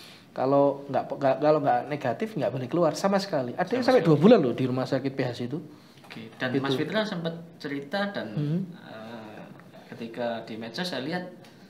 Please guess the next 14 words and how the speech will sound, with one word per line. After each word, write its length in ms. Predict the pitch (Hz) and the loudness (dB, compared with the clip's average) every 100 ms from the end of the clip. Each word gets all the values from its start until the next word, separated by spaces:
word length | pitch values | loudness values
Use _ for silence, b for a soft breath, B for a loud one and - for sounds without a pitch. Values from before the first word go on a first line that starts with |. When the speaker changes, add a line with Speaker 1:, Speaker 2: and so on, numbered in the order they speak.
| - | -16
Speaker 2:
satu 320 | - 175 156 | -10 -6 -6
persatu 400 | 151 151 143 185 | -4 -4 -4 -2
pasien 320 | 190 - 160 | -2 -2 -2
di 80 | 139 | -4
sekelilingnya 800 | - 147 147 156 175 180 185 - - | -4 -2 0 0 -2 -4 -8 -12 -12
Speaker 1:
Iya, 0 | |
Speaker 2:
meninggal, 440 | 156 170 160 120 131 | -4 0 0 0 2
Speaker 1:
meninggal. 280 | 170 131 113 | 2 2 -2
Speaker 2:
gitu 40 | 123 | -4
ya, 80 | |
Mas? 80 | 113 | -2
Speaker 1:
Iya, 200 | 156 147 123 | 2 2 0
serem-serem 480 | - 147 135 165 | -2 -2 0 0
sih. 160 | 135 127 | 0 -4